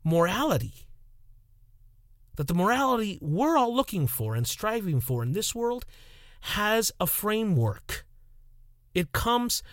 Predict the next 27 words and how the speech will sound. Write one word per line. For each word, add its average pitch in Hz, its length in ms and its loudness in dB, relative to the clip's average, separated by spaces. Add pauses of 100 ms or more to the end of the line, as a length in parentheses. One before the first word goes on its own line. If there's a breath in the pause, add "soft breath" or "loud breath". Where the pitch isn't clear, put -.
(140 loud breath)
from 190 320 0
an 170 80 0
extrinsic 190 920 -2 (220)
source. - 680 -4 (180 loud breath)
Otherwise, 151 520 4 (160 loud breath)
how 190 200 4
can 190 200 -2
we 190 120 0
claim 107 520 -2 (300 loud breath)
for 165 460 0 (220 soft breath)
morality? 113 760 2 (1700)
Otherwise, 180 500 2 (680 loud breath)
we're 165 160 -2
each 202 220 2
a 175 60 2
law 196 280 2 (100)
unto 180 380 0
ourselves, - 720 -4
which 127 180 0
means 151 260 0
we're 127 140 2
not 156 240 0
accountable 160 460 -4
to - 180 -8
anyone 143 380 0
but 214 180 2
ourselves. - 680 -4